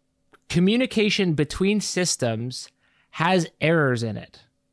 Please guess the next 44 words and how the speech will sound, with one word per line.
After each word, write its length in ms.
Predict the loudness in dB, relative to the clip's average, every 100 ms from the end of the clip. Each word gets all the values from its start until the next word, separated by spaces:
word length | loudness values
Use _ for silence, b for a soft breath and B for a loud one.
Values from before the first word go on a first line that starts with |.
| _ -6
So 220 | 0 2
we're 80 | 4
not 220 | 2 2
saying 280 | 2 4 4
that 120 | 2
it, 280 | -2 -8 _ _ _
I 120 | -2
mean, 160 | 0 0
technically 460 | 0 -2 -2 0 0
it 60 |
doesn't 220 | 0 -2
happen 420 | -2 -6 -6 -10 -4
ever 340 | -4 -4 -8 -4
'cause 160 | -2
they're 100 | -2
closed. 520 | -2 -2 -4 -6 -12 _ B B B B
But 160 | 2 4
when 120 | 4
we 120 | 4
have 220 | 2 0 0
something 360 | -2 0 -2
called 220 | 0 0
a 40 | 0
structural 560 | -2 -2 -2 0 0
coupling, 640 | 0 -2 -2 0 0 -2 -4 b b b
that's 300 | 0 0 0
how 80 | 2
you 180 | 2 2
get 260 | 2 0
something 280 | -2 -2 -2
from 240 | -2 -2
one 200 | 0 0
system 680 | 0 -2 -2 0 0 0 -4 _ -6
to 120 | -2
another. 400 | 0 -2 -6 -10
If 160 | -8 -4
you 40 |
buy 260 | 0 2 2
a 100 | 2
politician, 880 | 0 0 0 0 0 2 0 0 -4 _ _ _ _ _ _ _
if 160 | -8 -4
you 80 | -2
bribe 380 | 0 0 0
them, 380 | 0 0 0 -6